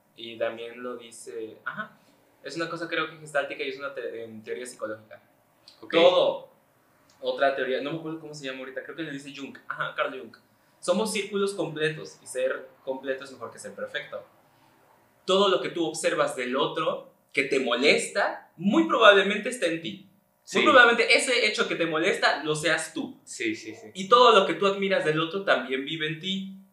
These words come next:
Speaker 1: solo que no has sabido cultivarlo y el otro te lo tiene que enseñar. Por eso lo estás viendo, por eso lo admiras.
Speaker 2: Ok,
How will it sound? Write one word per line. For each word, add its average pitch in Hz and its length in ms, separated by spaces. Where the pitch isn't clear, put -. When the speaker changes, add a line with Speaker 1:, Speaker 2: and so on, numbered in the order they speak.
Speaker 1:
solo 156 300
que 156 160
no 143 200
has 160 200
sabido 170 800
cultivarlo 143 640
y 156 80
el 135 140
otro 147 200
te 139 80
lo 123 140
tiene 127 240
que 123 80
enseñar. 127 460
Por 131 120
eso 202 240
lo - 80
estás 104 280
viendo, 131 200
por - 100
eso - 160
lo 101 80
admiras. - 460
Speaker 2:
Ok, - 240